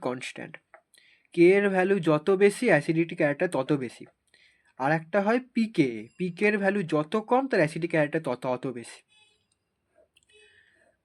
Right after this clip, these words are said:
আমরা এখানে অ্যাসিডিক ক্যারেক্টারটা দেখব ফেনলের রেজোনেন্সের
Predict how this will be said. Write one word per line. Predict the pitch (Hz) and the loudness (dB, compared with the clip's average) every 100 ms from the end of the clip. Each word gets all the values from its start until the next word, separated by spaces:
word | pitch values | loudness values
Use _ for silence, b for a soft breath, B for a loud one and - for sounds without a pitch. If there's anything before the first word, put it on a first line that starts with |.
| _ _ _ _ _ _ _ _ _ _ _ | _ _ _ _ _ _ _ _ _ _ _
আমরা | - 156 202 240 | 0 0 2 2
এখানে | 226 233 | 2 4
অ্যাসিডিক | 240 185 214 196 233 | 4 4 2 -4 0
ক্যারেক্টারটা | 190 185 185 208 202 214 | 4 4 2 -2 0 0
দেখব | 165 185 196 | 2 2 2
ফেনলের | 190 170 180 175 175 339 - _ _ _ _ _ - | 2 2 4 4 4 2 -4 _ _ _ _ _ 0
রেজোনেন্সের | 165 175 220 220 214 202 151 | 4 6 6 4 2 0 -2